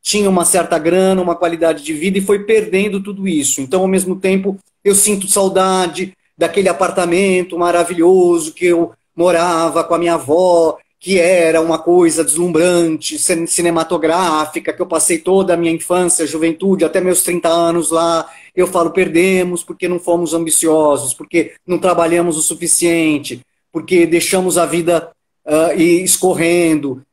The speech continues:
pelas mãos e tudo mais. Mas É isso. Ao mesmo tempo, eu acho assim que ter tido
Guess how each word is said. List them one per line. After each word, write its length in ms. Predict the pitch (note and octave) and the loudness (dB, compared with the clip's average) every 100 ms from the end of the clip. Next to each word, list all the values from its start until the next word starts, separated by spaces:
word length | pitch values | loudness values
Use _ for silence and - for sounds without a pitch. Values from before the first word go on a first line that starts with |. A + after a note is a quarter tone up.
| - | -2
pelas 320 | E3+ E3 D3 | 0 2 0
mãos 640 | D3+ E3+ F3 E3 D#3 C#3+ | 0 2 2 2 0 -2
e 60 | D3+ | -4
tudo 240 | E3+ E3 | -2 -2
mais. 320 | E3+ G2+ - - | -2 -4 -8 -4
Mas 600 | G#3+ C#4 C#4 C4 - - _ _ - | 0 0 0 0 -2 -8 _ _ -6
É 80 | B3 | -2
isso. 380 | G3 F3 - E3 | 2 2 2 0
Ao 80 | |
mesmo 300 | F#3 A3 G3+ | 0 0 -2
tempo, 260 | G3 G#3+ G3 | -2 -2 0
eu 140 | F#3+ | 2
acho 240 | F#3 G3+ G3+ | 2 -2 -2
assim 260 | - F3 | 0 -2
que 120 | D#3+ D#3+ | -4 -6
ter 220 | A3 G#3+ | -6 -6
tido 540 | - G3+ D#3 C3 B2 | -4 -2 -2 -4 -10